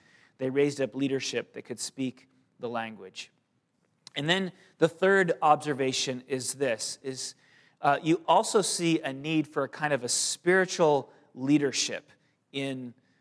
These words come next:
this church community. Church community involves this kind of crazy dynamic where we've got spirit, the spiritual and the material.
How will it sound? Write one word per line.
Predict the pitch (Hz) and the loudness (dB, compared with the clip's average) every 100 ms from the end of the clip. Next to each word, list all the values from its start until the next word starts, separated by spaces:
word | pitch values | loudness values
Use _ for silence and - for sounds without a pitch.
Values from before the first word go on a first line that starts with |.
| _ | _
this | 127 127 - | -4 -2 -2
church | - 131 120 - - | -4 -4 -4 -10 -10
community. | - 135 131 113 101 - _ _ _ | -16 -12 -10 -12 -16 -20 _ _ _
Church | - 202 - | 0 0 0
community | 202 196 185 165 | 0 2 4 2
involves | 147 143 151 147 147 | 2 4 4 4 0
this | 143 - | -6 -4
kind | 175 165 | -4 -4
of | |
crazy | - 170 190 196 | -2 2 2 0
dynamic | 160 156 143 139 135 - | -2 -2 0 -2 -4 -6
where | 131 | -6
we've | 131 117 | -6 -2
got | 135 123 | -2 -2
spirit, | - - 165 156 | -6 -4 -2 -2
the | 143 | -6
spiritual | - 160 160 - 151 | -4 0 0 0 -4
and | 139 | -4
the | |
material. | 123 - 143 120 98 | -12 -8 -8 -6 -10